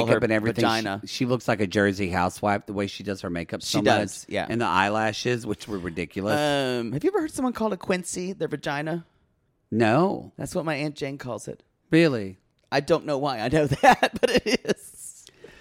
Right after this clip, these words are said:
Speaker 1: Oh,
Speaker 2: So
Speaker 1: so,
Speaker 2: y'all,
Speaker 1: so
Speaker 2: we're
Speaker 1: that's, I just wanna say that my heart goes out to her in this way, in one way, but then on the other way, it's just
Speaker 2: But the thing is,
Speaker 1: you need, should know by now.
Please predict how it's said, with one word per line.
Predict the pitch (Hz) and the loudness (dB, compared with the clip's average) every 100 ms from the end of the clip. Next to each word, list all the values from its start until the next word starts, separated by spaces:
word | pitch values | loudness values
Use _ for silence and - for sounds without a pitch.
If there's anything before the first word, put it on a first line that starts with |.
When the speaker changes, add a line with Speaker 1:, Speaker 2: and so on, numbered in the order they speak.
| - - _ _ _ _ _ - | -20 -20 _ _ _ _ _ 2
Speaker 1:
Oh, | 226 233 214 196 185 175 160 | 8 10 12 12 12 12 10
Speaker 2:
So | |
Speaker 1:
so, | 147 - 233 | 8 10 10
Speaker 2:
y'all, | 466 466 466 466 - _ _ _ - 190 | 10 4 2 2 0 _ _ _ -16 -2
Speaker 1:
so | - | 8
Speaker 2:
we're | 262 | 10
Speaker 1:
that's, | 254 269 - | 10 6 4
I | 247 | 2
just | 269 | 4
wanna | 277 240 | 4 4
say | - 180 131 | 4 4 4
that | 135 131 _ - | 2 -2 _ 0
my | 185 226 | 6 8
heart | 220 - 233 240 151 | 8 6 6 6 4
goes | 170 151 | 4 6
out | 123 127 127 | 6 4 4
to | 131 | 2
her | 117 113 98 80 | 4 4 4 4
in | 110 | 4
this | 123 120 - | 2 2 0
way, | 120 127 113 - | 4 4 2 0
in | 143 143 123 | 2 2 4
one | 147 160 143 | 6 6 6
way, | 117 110 | 4 4
but | 117 135 | 2 2
then | 185 | 4
on | 170 | 6
the | 151 147 | 4 6
other | 156 | 6
way, | 143 120 113 | 8 6 6
it's | 107 - | 4 0
just | 127 113 - - - - - - - | -2 -2 -4 -20 -20 -20 -20 -20 0
Speaker 2:
But | 262 220 | 0 2
the | 262 | -6
thing | 302 240 | -6 -2
is, | 220 190 143 - 120 | -2 -2 -6 -10 -2
Speaker 1:
you | 190 185 | 2 6
need, | 180 147 | 6 6
should | - 175 | 4 4
know | 147 160 160 | 6 8 8
by | 143 120 | 8 4
now. | 110 104 95 98 | 4 2 2 0